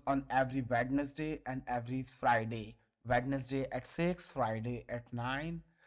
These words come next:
We are trying to make two videos in a week for this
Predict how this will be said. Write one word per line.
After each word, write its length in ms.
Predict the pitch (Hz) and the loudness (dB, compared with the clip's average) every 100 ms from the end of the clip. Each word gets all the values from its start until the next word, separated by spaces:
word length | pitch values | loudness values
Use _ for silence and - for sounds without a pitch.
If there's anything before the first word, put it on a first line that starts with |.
| - _ _ - | -20 _ _ -6
We 160 | 120 139 | 2 4
are 120 | 135 | 6
trying 380 | 139 139 131 143 | 4 4 2 2
to 140 | 139 143 | 0 2
make 400 | 127 135 139 - - _ _ _ _ _ _ - | 2 2 0 -4 -20 _ _ _ _ _ _ 0
two 180 | 165 160 | 2 4
videos 560 | 143 139 135 139 139 135 | 4 4 6 6 6 2
in 120 | 135 123 | 2 2
a 160 | 113 | 2
week 380 | 110 147 160 - | 4 4 4 0
for 200 | - 135 | 2 2
this 360 | 117 135 - | 4 2 0